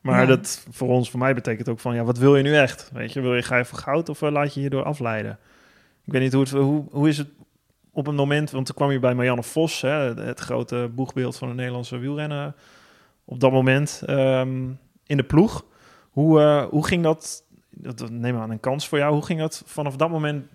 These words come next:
Speaker 1: Dacht je toen al van, "Hey, ik," zag je voor jezelf de weg, eh, naar iemand te worden zoals Marianne Vos? Of, of gewoon naar titels te winnen, wedstrijden te winnen? Zag je die weg?
Speaker 2: Nee, eigenlijk helemaal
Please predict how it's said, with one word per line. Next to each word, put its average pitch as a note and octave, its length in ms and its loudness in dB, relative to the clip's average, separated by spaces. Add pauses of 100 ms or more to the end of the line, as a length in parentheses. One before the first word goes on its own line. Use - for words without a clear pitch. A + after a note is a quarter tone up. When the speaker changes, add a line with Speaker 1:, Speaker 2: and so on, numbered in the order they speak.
Speaker 1:
Dacht D3+ 240 -2
je D#3 60 -6
toen D#3 160 -6
al D3 120 -2
van, C#3 120 -8
"Hey, B2+ 180 0
ik," A#2 360 -10 (460)
zag - 240 -2
je D3+ 80 -2
voor D#3 180 0
jezelf C#3+ 360 2
de C3 120 0
weg, - 480 0
eh, C3+ 240 2
naar C3+ 540 0 (580)
iemand C3 500 0
te C#3 80 -4
worden C3+ 260 2
zoals C3 240 4
Marianne F3 340 0
Vos? F#3+ 280 -4
Of, C#3 140 -10
of B2+ 180 -8
gewoon D3+ 260 -6
naar C#3+ 180 -2
titels F3 340 -4
te D#3 60 -8
winnen, E3 220 -4
wedstrijden D#3+ 380 -2
te - 80 -8
winnen? E3+ 240 -2
Zag F3 180 -4
je F3+ 60 -10
die D3+ 100 0
weg? F3+ 300 -4 (840)
Speaker 2:
Nee, F#3 180 6
eigenlijk A3+ 260 2
helemaal G#3+ 240 6